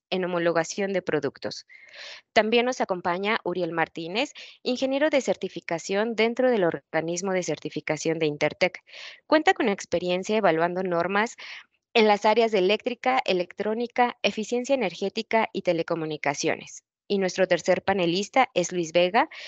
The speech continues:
quien forma parte del equipo del O S P de Intertech y es ingeniero de certificación en las áreas de eficiencia energética, eléctrica, electrónica y telecomunicaciones. Antes de comenzar,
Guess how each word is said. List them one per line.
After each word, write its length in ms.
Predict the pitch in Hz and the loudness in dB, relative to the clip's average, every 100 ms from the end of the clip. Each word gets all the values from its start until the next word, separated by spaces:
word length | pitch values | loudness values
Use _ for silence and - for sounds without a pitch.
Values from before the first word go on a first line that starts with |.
| - - | -16 -2
quien 160 | - 254 | 2 4
forma 280 | 294 311 339 | 2 2 2
parte 380 | - 214 - | 2 2 0
del 160 | 233 202 | -2 -2
equipo 320 | 156 202 196 _ _ _ - 196 | -4 -8 -10 _ _ _ -6 0
del 220 | 175 151 - | 0 0 -4
O 200 | 202 196 | -2 0
S 300 | 190 185 170 | -2 -2 -4
P 300 | - 214 220 | -4 -4 -4
de 120 | - 175 | -4 -6
Intertech 600 | 156 156 - 214 269 - | -2 -2 0 -2 -4 -6
y 140 | 214 254 | 0 0
es 100 | 311 | 0
ingeniero 460 | 320 214 190 202 | -2 0 2 0
de 80 | 196 | 0
certificación 800 | 185 - 156 151 147 - 196 220 | -2 -4 -6 -8 -6 0 2 0
en 120 | 170 | -4
las 200 | 151 143 | -6 -2
áreas 240 | 170 170 156 | 0 2 0
de 80 | 151 | -4
eficiencia 420 | 147 - 160 156 _ _ - | -8 -4 -6 -6 _ _ -6
energética, 760 | 156 139 - 214 214 - 269 269 - - - - | -4 -4 -2 0 0 0 0 0 -4 -14 -16 -2
eléctrica, 760 | - 185 220 247 254 - 269 - | 2 6 6 4 -2 0 0 2
electrónica 720 | 190 180 - 247 254 262 262 | 0 0 0 0 0 0 0
y 100 | - | 0
telecomunicaciones. 1120 | 196 180 160 165 160 143 123 - 117 - - - _ - - - | 0 0 0 -4 -4 -4 -4 -2 -4 -4 -10 -20 _ -20 -20 -4
Antes 300 | - 330 392 | -2 2 2
de 100 | 349 | 0
comenzar, 600 | - 175 165 - 165 190 | -2 -6 -6 -6 -6 -6